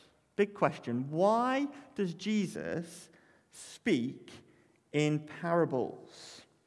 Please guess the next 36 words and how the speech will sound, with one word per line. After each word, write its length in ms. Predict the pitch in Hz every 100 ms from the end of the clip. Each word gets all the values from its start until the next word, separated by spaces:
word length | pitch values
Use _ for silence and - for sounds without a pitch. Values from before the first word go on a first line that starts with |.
| _ _ _ _ _ _ _ -
Uh, 140 | 165 175
let 140 | 226
me 80 | 220
translate 560 | 220 202 175 214 233
that. 240 | 131 120 147
The 80 | 165
disciples 460 | 185 262 294 190
are 60 | 185
really 220 | 247 247
saying, 320 | - 143 135 - - -
"Jesus, 420 | - 294 151 - - - - _ _ _ _ _
why 220 | 277 349
are 80 | 349
you 80 | 320
speaking 420 | - 147 139 139
in 220 | 170 190
riddles?" 500 | 254 254 143 - - - - - _ _ _ _ _ _ _ _ _ _ - -
And 120 | 233
maybe 240 | 269 320 277
that's, 340 | 247 175 -
um, 320 | 196 180 175
something 340 | 170 208 196 180
you're 140 | 175
not, 260 | 180 170 - -
you're 80 | 175
not 160 | 180
really 220 | 170 170 170
read 180 | 240
it 120 | 262 156
like 180 | 143
that 180 | 127 127
before, 260 | 127 - 123
because 280 | 131 185 175
maybe, 380 | 240 277 175
like 340 | 151 196 233 -
me, 560 | 165 196 123 92 196